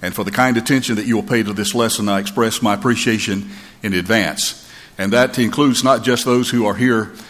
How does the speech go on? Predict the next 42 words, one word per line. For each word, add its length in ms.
that 100
I'm 160
looking 320
at 180
this 200
morning, 240
but 100
all 180
of 80
you 140
back 300
at 80
home 340
who 140
are 140
worshiping 420
with 220
us. 180
We're 160
very 220
much 240
aware 260
of 80
the 80
fact 360
that 200
you 240
are 340
at 100
home, 380
and, 180
and 260
I 280
l-, 320
literally 560
long 420
for 420
and 140
pray 320
for 180
the 100
day 320